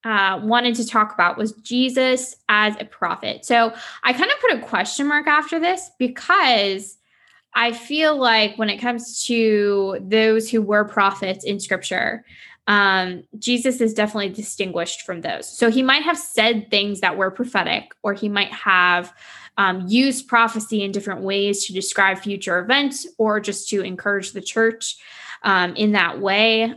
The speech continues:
Um, 'cause believe it or not, prophetic language isn't always, like, telling the future. A lot of times it was actually, um, like,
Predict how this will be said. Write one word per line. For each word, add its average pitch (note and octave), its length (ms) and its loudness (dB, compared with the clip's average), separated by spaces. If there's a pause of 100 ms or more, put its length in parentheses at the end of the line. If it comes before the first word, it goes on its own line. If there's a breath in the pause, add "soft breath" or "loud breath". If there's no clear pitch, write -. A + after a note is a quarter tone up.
Um, F3+ 540 -4 (280)
'cause B3+ 140 0
believe D4+ 260 2
it D4 40 4
or A#3 80 4
not, G#3+ 280 2 (840)
prophetic A#3 440 2
language G3+ 480 -2
isn't G3+ 320 0
always, F3 480 -4
like, D#3+ 260 -8
telling E3+ 280 -6
the D#3 60 -10
future. - 520 -10 (100)
A G#3 80 2
lot A#3 200 4
of A3+ 80 -4
times G3+ 260 0
it - 80 0
was - 160 -6
actually, F3 760 0 (400 loud breath)
um, E3 340 2
like, F#3 220 -2